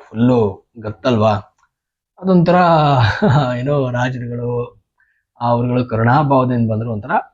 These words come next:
ಆ ಗಾಂಭೀರ್ಯ ಅದನ್ನ ಮೇಂಟೈನ್ ಮಾಡ್ತಾರೆ. ಆ ತರ ತಗೊಳ್ಳೋಣ. "ಈ ವಸಂತ ಪೂರ್ಣಿಮಾ ರಜನಿಯಂ, ಈ ಅಯೋಧ್ಯ ಶಾಂತಿಯಂ,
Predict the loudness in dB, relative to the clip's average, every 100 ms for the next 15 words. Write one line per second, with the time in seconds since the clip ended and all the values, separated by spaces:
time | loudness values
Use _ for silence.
0 | _ -2 -2 0 -2 0 0 0 0 -4
1 | _ _ -14 -8 -4 -2 0 0 0 0
2 | -2 -4 -12 -6 -4 0 0 0 0 0
3 | -2 -6 _ _ _ _ _ _ _ 2
4 | 4 4 2 0 2 0 2 2 2 2
5 | 0 -2 0 0 0 0 -2 -6 _ _
6 | _ 0 2 2 0 0 2 4 4 4
7 | 2 2 0 0 -2 -6 -8 -8 -10